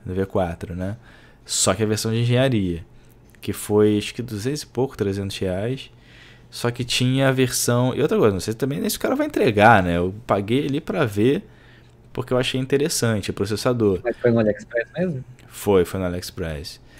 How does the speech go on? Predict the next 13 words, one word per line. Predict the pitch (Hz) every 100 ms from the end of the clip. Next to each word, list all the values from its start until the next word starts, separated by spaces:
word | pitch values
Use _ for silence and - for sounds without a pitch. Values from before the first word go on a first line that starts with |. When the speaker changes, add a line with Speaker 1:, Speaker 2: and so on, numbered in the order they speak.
| -
Speaker 2:
Ah, | 135
então | 147 175 - - -
deve | 135
de | 131
boa. | 113 117
Speaker 1:
E | 113 113 110 107 107 107 101 98 98 92 - - - - - -
no | 110
caso | - 113 123 120 123
a | 120 117 110 107 104 95 92 -
placa-mãe | 110 - 110 104 117
foi | 120 113 113
uma | 120 120 120 120 90
Maquinist. | 104 110 - 120 98 - -